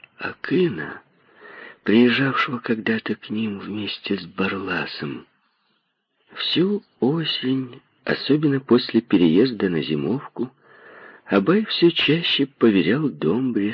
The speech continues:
свои чувства и мысли — и играл мелодичные тюи и трогательные песни. Он встретил старых домбраши, побывавших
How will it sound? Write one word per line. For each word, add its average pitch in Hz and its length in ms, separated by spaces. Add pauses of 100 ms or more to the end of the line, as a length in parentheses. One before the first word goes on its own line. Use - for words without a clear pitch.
(120)
свои 65 240
чувства - 640
и 71 120
мысли — 87 640 (840)
и 90 160
играл 135 280
мелодичные 147 1120 (260)
тюи 117 880 (1400)
и - 80
трогательные 107 1000 (120)
песни. - 720 (1600)
Он 139 140
встретил 151 480
старых 135 500 (480)
домбраши, 101 1300 (480)
побывавших 95 840